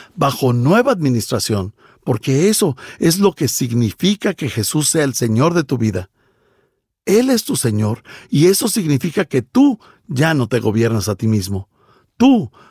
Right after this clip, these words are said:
no tienes la última palabra, la tiene Él. Él tiene el control, no tú. Él es el jefe, no tú.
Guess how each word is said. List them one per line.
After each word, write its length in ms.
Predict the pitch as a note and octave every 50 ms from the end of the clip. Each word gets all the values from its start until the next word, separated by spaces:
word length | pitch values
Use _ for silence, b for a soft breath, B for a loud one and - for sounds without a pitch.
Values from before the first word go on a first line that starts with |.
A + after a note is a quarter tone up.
| b b
no 180 | D#3+ D3 D3+
tienes 320 | C3 - - C#3+ C3+ B2+ G2+
la 120 | B2 A#2
última 420 | A#2 D#3 G3 E3 F3+ D3 B2+ A2 -
palabra, 460 | B2 A2 G2+ G#2 G2+ G2+ G2 G2+ - B B B B B
la 180 | B2 C3+ C3
tiene 600 | C3 - - F#3 A#3 B3+ B3+ A3 D#3 A#2 B2 F3
Él. 140 | F#3+ D3+ A2 B B B B
Él 200 | - F3 G3+ G3
tiene 260 | - B3+ A#3 A3+ A#3
el 100 | A3+ F3
control, 520 | - C#3+ A#2+ G#2+ - - D3+ F#3+ G#3 G3 D#3+
no 140 | C#3+ C3+
tú. 360 | C3+ - A#2+ A2 F#2 - _ _ _ b b b b b b b
Él 240 | b - G3 A#3+ C4+
es 340 | C4+ G#3 D3+ F#3+ G3+ - - B B B B
el 180 | D#4+ A3 F#3+ F#3
jefe, 560 | - A#3 - B3+ A3 - A#3 D#3+ A2+ G2 _ _ _ -
no 240 | B2+ C3+ F#3+ A3
tú. 340 | G#3 - C4+ C#4 B3 D3+ -